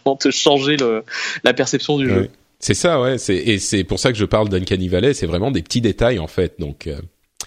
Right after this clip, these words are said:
Speaker 2: bon, voilà. Euh, quoi d'autre ? Bah, pour conclure, allez, euh, figurez-vous que nous avons depuis quelques semaines une nouvelle série de termes, euh, vidéoludiques francisés.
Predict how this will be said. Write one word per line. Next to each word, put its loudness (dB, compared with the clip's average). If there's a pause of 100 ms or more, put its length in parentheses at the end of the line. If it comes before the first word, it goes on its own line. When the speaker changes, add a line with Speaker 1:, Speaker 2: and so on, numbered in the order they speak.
(320)
Speaker 2:
bon, 2
voilà. 4 (360)
Euh, 6
quoi 4
d'autre ? 2
Bah, 2
pour 0
conclure, 0
allez, 0
euh, 2 (180)
figurez-vous 0
que 2 (240)
nous 2
avons 0
depuis -2
quelques 0
semaines 0
une -2
nouvelle 0
série -2
de 0
termes, -2
euh, 2
vidéoludiques 0
francisés. 0